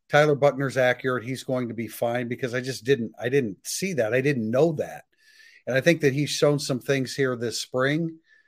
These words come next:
uh, that indicates he's more comfortable.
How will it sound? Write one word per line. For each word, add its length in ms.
uh, 400
that 180
indicates 540
he's 460
more 240
comfortable. 680